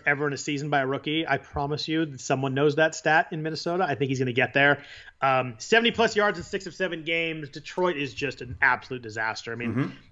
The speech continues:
Speaker 1: Evans had a hundred eighty-one and two touchdowns on him last week, and they gave up, what, four touchdowns to wide receivers plus the two to Gronk. Corey Davis had a hundred ten yards, and A J Brown scored the week before that. Uh, they've allowed a hundred yards receiver in five of six. Uh, I love Justin Jefferson this week. He's going to be in a lot of my lineups.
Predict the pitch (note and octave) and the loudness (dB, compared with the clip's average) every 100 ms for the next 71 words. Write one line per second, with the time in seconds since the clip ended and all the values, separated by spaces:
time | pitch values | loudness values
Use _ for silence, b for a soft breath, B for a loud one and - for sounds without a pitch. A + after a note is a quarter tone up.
0 | _ D#3+ F3 F3 - D3 B2+ E3+ D#3 D3+ | _ 2 2 2 2 0 0 -2 -2 -2
1 | D#3 D3 D3 C#3+ C#3+ D3+ C3+ C3+ C3+ C3+ | -2 -2 -4 -4 -2 -2 -4 -2 2 2
2 | - C3+ B2+ A#2+ C3+ A2+ C#3 B2+ - - | 0 -6 -4 0 0 0 -6 -10 -8 -2
3 | C#3 C3+ D3 C#3 B2+ B2 A#2+ - C3 B2 | -2 0 0 0 -2 -2 -2 0 -2 -2
4 | - C3 C3 - C3+ C3 C#3+ C#3 C3+ - | -4 -4 -4 -2 0 2 4 4 2 -6
5 | B B B - - F3 F#3+ C#3+ D#3+ F3 | B B B -18 2 8 8 8 4 4
6 | E3+ E3+ E3 E3 D#3+ D3 D#3 D3+ D3 - | 2 2 0 0 -4 -4 -4 -2 -2 -2
7 | C#3+ C#3+ C3+ C#3+ C#3+ - C#3+ C#3 A#2+ - | -2 -2 0 -2 -2 -4 -4 -4 -6 -2
8 | D#3 D3+ D#3 D3+ D3 B B B - D3 | 0 4 6 6 2 B B B -6 0
9 | F3+ F3+ E3 F3 E3+ D#3 D#3+ D3 - C#3+ | 4 4 4 2 0 0 -4 -6 -2 0
10 | C3+ B2+ - C3+ - - C#3+ B2+ - C#3+ | 0 -2 -6 -8 -8 -6 -4 -4 -4 -2
11 | D#3 D#3+ B2 D#3 - C3+ B2 A#2+ C3+ B2 | 2 2 2 -2 0 -4 -4 -4 -4 -4
12 | B2+ C3 B2+ B2 C3 B2 B2 A#2 A2+ G#2 | -4 -4 -2 0 0 2 0 0 -4 -8
13 | G#2 A2 - | -8 -12 -10